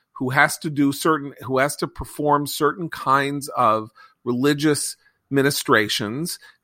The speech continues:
in order to profess your faith, you have to be in a congregation of at least ten people. That is, you know, pandemics or no pandemics, that is, that is Jewish law,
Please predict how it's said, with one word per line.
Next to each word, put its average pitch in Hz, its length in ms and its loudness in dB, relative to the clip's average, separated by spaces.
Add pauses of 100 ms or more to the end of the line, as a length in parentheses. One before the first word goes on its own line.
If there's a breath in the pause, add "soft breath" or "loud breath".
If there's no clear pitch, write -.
(100)
in 139 120 2
order 143 460 6 (120)
to 127 280 0 (320)
profess 135 520 2
your 131 120 2
faith, 104 480 -2 (240 soft breath)
you 190 300 2
have 208 600 2
to 214 160 -2
be 202 300 -2
in 185 120 -2
a 175 80 2
congregation 185 880 4
of 160 160 0
at 165 100 -2
least 160 340 0
ten 160 260 0
people. 170 560 -6 (1080)
That 151 200 6
is, 170 240 2
you 170 100 4
know, 127 260 4 (920)
pandemics 202 680 4
or 202 80 8
no 208 180 8
pandemics, 143 680 -2
that 160 220 4
is, 160 260 2
that 165 280 4
is 156 200 2
Jewish 170 440 2
law, 156 520 8